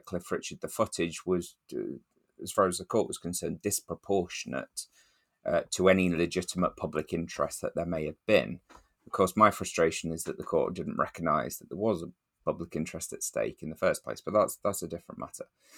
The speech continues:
Um, well, here there, there are, uh, both, there is both an operational defence, I think,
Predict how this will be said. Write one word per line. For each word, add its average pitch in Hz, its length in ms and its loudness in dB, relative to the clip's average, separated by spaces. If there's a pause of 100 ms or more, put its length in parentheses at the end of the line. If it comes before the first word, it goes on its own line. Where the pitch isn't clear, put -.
(460)
Um, 113 220 8
well, 123 360 12
here 107 480 8
there, 98 320 8
there 101 320 6
are, 98 540 8
uh, 90 340 4
both, 92 500 4
there 107 300 4
is 113 100 4
both 104 260 6
an 101 100 2
operational 98 680 4
defence, - 680 0
I 90 140 -2
think, 90 460 -2